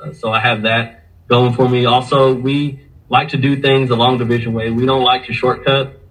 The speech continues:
We like to put on really, really, I mean, everybody can put on, you know,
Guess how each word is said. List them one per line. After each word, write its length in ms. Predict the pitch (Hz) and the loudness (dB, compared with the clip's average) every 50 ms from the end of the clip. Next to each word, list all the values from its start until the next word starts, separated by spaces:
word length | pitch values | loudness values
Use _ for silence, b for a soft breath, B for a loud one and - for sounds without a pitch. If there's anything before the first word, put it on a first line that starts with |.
| 117 | -10
We 100 | 120 120 | -10 -6
like 280 | 120 123 117 113 113 - | -4 -2 -2 -2 -4 -6
to 380 | - 127 120 117 113 113 110 - - - - - - - - - - - - - _ _ _ _ - | -6 -6 -4 -4 -4 -6 -10 -12 -16 -20 -20 -20 -20 -20 -20 -20 -20 -20 -20 -20 _ _ _ _ 0
put 120 | 135 131 | 2 4
on 420 | 127 127 127 120 117 113 - - - _ _ - | 4 2 2 0 -2 -4 -8 -14 -18 _ _ 0
really, 340 | 123 135 135 131 127 120 | 2 4 4 4 2 0
really, 500 | 117 127 131 131 131 127 123 117 98 - | 2 2 4 6 6 6 4 2 -2 -4
I 80 | - 139 | 0 2
mean, 200 | 156 175 165 165 | 2 2 4 2
everybody 400 | 185 196 208 196 196 185 180 175 | 2 2 2 2 0 0 0 0
can 160 | 156 151 - | -4 -6 -2
put 120 | - 156 147 | -2 0 0
on, 380 | 147 143 143 143 139 - - - | 0 0 -2 -2 -4 -8 -10 -10
you 120 | 135 135 | -6 -4
know, 320 | 131 127 123 120 - - | -2 -2 -2 -4 -6 -10